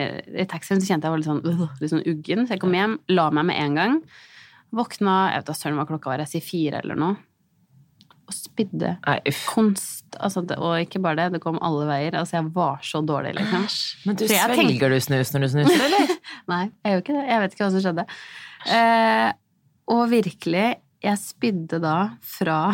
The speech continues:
Speaker 1: klokka, jeg tror den var rundt fire,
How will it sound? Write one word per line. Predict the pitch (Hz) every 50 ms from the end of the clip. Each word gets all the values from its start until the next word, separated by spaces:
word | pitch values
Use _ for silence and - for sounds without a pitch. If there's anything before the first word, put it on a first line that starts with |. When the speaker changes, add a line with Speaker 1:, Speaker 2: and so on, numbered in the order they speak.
| 208 202 - - _ _ _ - _ _ _ -
Speaker 1:
klokka, | - - 240 226 - - _ _ - - 80 82 82 170 - - - - _ _ - -
jeg | 202 -
tror | - - 196 170
den | 175 175 170
var | 160 156
rundt | 151 160 -
fire, | - 160 - - - - 95